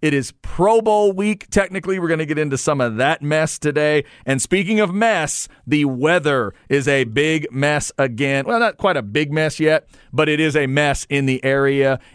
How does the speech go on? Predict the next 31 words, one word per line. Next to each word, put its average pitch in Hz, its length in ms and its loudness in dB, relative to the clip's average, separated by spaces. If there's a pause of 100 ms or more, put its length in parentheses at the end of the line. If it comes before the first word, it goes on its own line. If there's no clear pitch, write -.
And 135 100 2
if 131 140 -2
you 131 100 2
want 143 380 0
to, 135 420 0 (200)
uh, 123 200 0
check 160 240 0
it 156 80 2
out, 147 220 0
you 135 80 -6
can 135 80 -2
go 139 120 4
to 123 140 0 (200)
horn 196 280 2
F 175 280 0
M 175 220 0
dot 143 280 0
com 165 420 0
for 160 200 2
a 156 60 0
list 151 380 0
of 117 240 -2
school 175 320 2
closures 160 800 0
and 127 120 -2
things 156 240 0
like 139 200 0
that. 151 280 2
Also, 143 320 0
shout 143 320 0
out 139 240 0